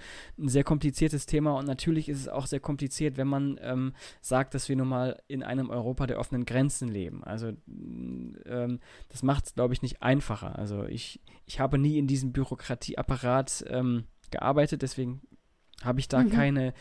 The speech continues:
Speaker 1: halt keinen Einblick. Mein, äh, äh, mein menschliches Gefühl sagt, "Leute, das kann doch wohl nicht so schwer sein. Jeder Mensch, äh, hat das Recht auf Asyl, jeder Mensch darf leben, jeder, äh, Mensch darf, ähm, darf zu uns kommen, wenn er die Hilfe benötigt."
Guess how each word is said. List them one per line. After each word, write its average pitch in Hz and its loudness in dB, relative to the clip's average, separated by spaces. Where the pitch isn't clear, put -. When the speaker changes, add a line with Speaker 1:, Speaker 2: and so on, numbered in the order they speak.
Speaker 1:
halt 120 -8
keinen 123 0
Einblick. 135 4
Mein, 120 4
äh, 117 2
äh, 127 2
mein 117 4
menschliches 147 2
Gefühl 147 2
sagt, 135 2
"Leute, 135 6
das 123 0
kann 156 2
doch 131 2
wohl 131 2
nicht 131 2
so 123 2
schwer 143 4
sein. 147 6
Jeder 135 4
Mensch, 135 2
äh, - -4
hat 131 -4
das 120 2
Recht 143 2
auf - -2
Asyl, 127 4
jeder 131 4
Mensch 131 4
darf 123 4
leben, 135 2
jeder, 127 0
äh, 127 -4
Mensch 131 2
darf, 120 -2
ähm, 117 0
darf 107 -2
zu 151 0
uns 143 2
kommen, 117 0
wenn 113 2
er 110 0
die 107 0
Hilfe 131 4
benötigt." 110 -2